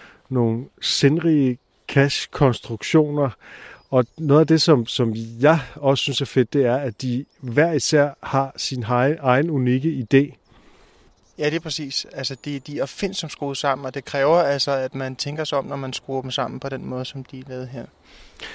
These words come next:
Speaker 1: Jeg har det sådan, at her er der ti af mine yndlingscacher, øh, lige ved siden af hinanden, som perler på en snor. Så fremover, når folk,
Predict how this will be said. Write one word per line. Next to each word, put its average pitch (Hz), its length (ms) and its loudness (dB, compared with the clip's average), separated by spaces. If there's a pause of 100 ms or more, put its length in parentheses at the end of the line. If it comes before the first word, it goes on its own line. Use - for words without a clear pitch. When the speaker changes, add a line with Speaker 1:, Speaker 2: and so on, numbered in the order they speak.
(400)
Speaker 1:
Jeg 156 140 6
har 175 140 8
det 139 100 4
sådan, 139 420 6
at - 440 -4 (100)
her 165 360 2
er 123 160 4
der 135 220 2 (640)
ti 170 400 -2
af 135 140 2
mine 143 300 4
yndlingscacher, 131 840 2 (220)
øh, 127 100 0
lige 139 300 0
ved 180 80 0
siden 143 300 2
af 151 60 4
hinanden, 110 400 2
som 120 200 -4
perler 120 280 2
på 127 160 0
en 107 80 -2
snor. 120 300 0
Så 107 260 2 (380)
fremover, 135 680 2 (120)
når 131 160 -4
folk, 139 340 2